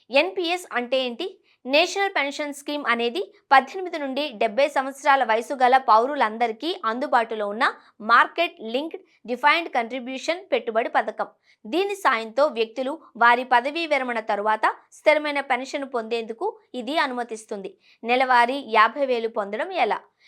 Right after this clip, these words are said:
మీరు ఎన్పీఎస్ ద్వారా నెలకు యాభై వేలు పెన్షన్ పొందాలి అంటే ఎంత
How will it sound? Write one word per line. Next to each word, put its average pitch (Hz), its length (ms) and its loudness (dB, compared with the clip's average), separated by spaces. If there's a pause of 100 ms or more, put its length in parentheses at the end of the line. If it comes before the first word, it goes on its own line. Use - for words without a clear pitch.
(120)
మీరు 285 340 -4 (160)
ఎన్పీఎస్ 311 520 -2
ద్వారా 240 340 4
నెలకు 233 580 0
యాభై 247 380 4
వేలు 254 240 0
పెన్షన్ 247 480 -4
పొందాలి 214 420 0
అంటే 220 360 -6 (240)
ఎంత 302 200 2